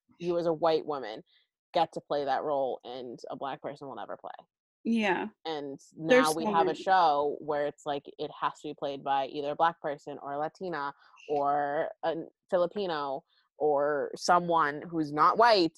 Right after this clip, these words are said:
Speaker 1: and, like, sorry, you can have one of your other millions of shows,
Speaker 2: Yeah,
Speaker 1: and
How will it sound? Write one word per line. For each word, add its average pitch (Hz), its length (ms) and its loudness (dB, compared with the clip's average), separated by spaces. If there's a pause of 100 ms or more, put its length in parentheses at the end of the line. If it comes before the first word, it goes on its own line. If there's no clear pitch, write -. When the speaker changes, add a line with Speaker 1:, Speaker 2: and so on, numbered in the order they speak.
Speaker 1:
and, 156 320 -4 (1080)
like, 147 220 -4
sorry, 139 420 0
you 156 220 -2
can 170 140 -4
have 170 180 2
one 160 180 -2
of 151 120 -2
your 156 180 2
other 160 220 0
millions 165 520 0
of 233 240 0
shows, - 600 -4 (240)
Speaker 2:
Yeah, 202 300 2
Speaker 1:
and 185 60 -6